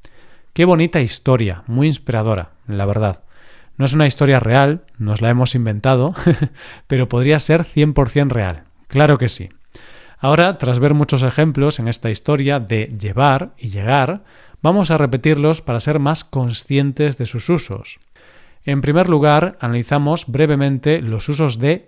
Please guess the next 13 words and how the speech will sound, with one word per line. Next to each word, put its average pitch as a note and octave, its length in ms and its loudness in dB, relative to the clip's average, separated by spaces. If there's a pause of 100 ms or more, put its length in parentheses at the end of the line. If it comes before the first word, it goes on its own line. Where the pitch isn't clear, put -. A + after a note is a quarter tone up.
llevar. G#2+ 680 -4 (560)
Y A#2 280 -2
más G#2 340 -6
tarde C#3 640 -2
analizaremos B2+ 840 -2
los G#2+ 280 -6
usos B2+ 260 -4
de D3+ 260 -2 (160)
llegar. G#2 480 -8 (720)
Llevar D#3 540 0
y C#3+ 80 -4
sus B2+ 240 -4
usos. - 480 -10